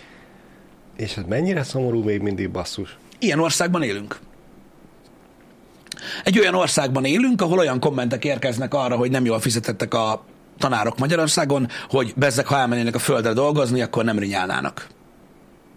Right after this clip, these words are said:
Speaker 2: Ilyen országban élünk.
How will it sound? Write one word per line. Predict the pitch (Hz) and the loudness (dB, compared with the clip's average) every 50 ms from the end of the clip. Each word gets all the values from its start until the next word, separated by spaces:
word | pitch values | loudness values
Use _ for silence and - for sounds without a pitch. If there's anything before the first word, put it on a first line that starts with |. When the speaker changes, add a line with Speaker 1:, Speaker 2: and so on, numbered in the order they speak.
| - - - - - - - - - - - - - - - - - - - - - - - - - - - - - - - - - - - - - - - - - - - - - | -20 -20 -20 -20 -20 -20 -20 -20 -20 -20 -20 -20 -20 -20 -20 -20 -20 -20 -20 -20 -20 -20 -20 -20 -20 -20 -20 -20 -20 -20 -20 -20 -20 -20 -20 -20 -20 -20 -20 -20 -20 -20 -20 -12 -4
Speaker 2:
Ilyen | - 175 143 131 | 0 2 2 2
országban | 143 131 - 151 160 185 185 | 2 2 2 2 2 2 2
élünk. | 143 98 98 95 - | 0 -2 -4 -8 -10